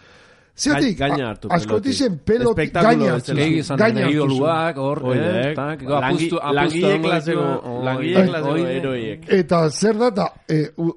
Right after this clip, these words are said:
Speaker 1: hasi zin enpresa batzu, ta juntatzen, enpresak, gaztik juntatzen da, udaletxe izaten. Bueno, guk zerbait pagako gondoko udaletxeei, ba, latzeko, lako bazen duke, ba, e, goikolosak guk, e, trabez batzuk eiteko, eta zea, eta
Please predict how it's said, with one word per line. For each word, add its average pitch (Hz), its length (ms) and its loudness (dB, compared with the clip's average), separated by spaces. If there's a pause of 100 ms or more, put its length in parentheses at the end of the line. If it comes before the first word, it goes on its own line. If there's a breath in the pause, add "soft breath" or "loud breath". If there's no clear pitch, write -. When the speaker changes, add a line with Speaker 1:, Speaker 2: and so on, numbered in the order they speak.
Speaker 1:
hasi 208 320 -6
zin 285 200 -2
enpresa 196 400 -2
batzu, 185 340 -4
ta 160 200 -4 (220)
juntatzen, - 540 -10 (120)
enpresak, - 580 -6 (280)
gaztik 190 640 -6
juntatzen 196 500 -4
da, 160 140 -8 (280 loud breath)
udaletxe 175 480 -2
izaten. 151 320 -4
Bueno, 175 240 -2 (560 loud breath)
guk 208 340 -4
zerbait 175 460 -2
pagako 180 300 -4
gondoko 151 380 -6
udaletxeei, 180 760 -2
ba, 156 240 -6
latzeko, 175 580 -6
lako 180 300 -2
bazen 175 240 -8
duke, 185 160 -8
ba, 165 160 -6 (540 loud breath)
e, 170 260 -8 (460)
goikolosak 160 1000 -4 (100)
guk, 170 340 -6
e, 156 380 -6
trabez 151 360 -6
batzuk 156 360 -6
eiteko, 151 460 -6
eta 143 160 -8
zea, 160 240 -12
eta 151 160 -16